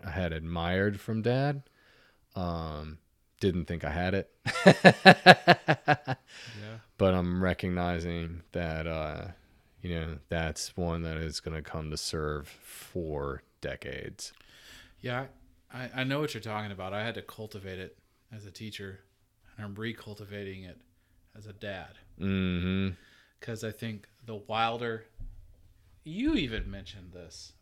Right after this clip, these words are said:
Speaker 2: right before I became a dad about how noise is a big deal. I don't know if you
Speaker 1: Mm.
Speaker 2: probably don't remember this conversation, but for me, noise never bothered me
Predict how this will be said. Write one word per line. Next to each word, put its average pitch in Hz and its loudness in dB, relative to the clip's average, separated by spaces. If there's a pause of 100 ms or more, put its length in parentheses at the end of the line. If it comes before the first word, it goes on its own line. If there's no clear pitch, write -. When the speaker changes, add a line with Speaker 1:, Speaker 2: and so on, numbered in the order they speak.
(220)
Speaker 2:
right 139 -4
before 127 -6
I - -4
became 107 -6
a 95 -8
dad 104 -6
about 90 -10 (760)
how 98 -10
noise 101 -6
is 95 -14
a 104 -14
big 107 -10
deal. 90 -14 (280)
I - -8
don't 95 -2
know 95 0 (240)
if - -2
you 82 -6
Speaker 1:
Mm. 85 -8
Speaker 2:
probably 123 -2
don't 120 -6
remember 110 -10
this 101 -12
conversation, 95 -16
but 101 -10 (560)
for 120 -10
me, 135 -4
noise 120 -4
never 107 -8
bothered 98 -6
me 123 -4